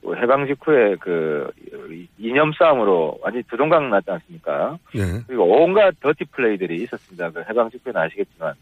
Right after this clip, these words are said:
Speaker 1: 이번에 뭐 김정남 암살됐지만 당시에 뭐 김구성장도 뭐 암살되고
Speaker 2: 네.
Speaker 1: 그 정도로 뭐 폭력까지 동원되는 그런, 어, 시-, 시절이었는데 이 가짜뉴스가 그런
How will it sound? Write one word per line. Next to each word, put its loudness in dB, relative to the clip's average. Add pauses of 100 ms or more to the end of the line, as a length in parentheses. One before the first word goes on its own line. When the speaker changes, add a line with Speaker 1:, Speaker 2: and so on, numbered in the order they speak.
(340)
Speaker 1:
이번에 2
뭐 2
김정남 2
암살됐지만 -2
당시에 -4
뭐 -8
김구성장도 -2 (440)
뭐 -2
암살되고 2 (160)
Speaker 2:
네. 0
Speaker 1:
그 -2
정도로 6
뭐 -2
폭력까지 2
동원되는 -4 (460)
그런, -2
어, -4
시-, -14 (120)
시절이었는데 2 (360)
이 -14
가짜뉴스가 4 (380)
그런 4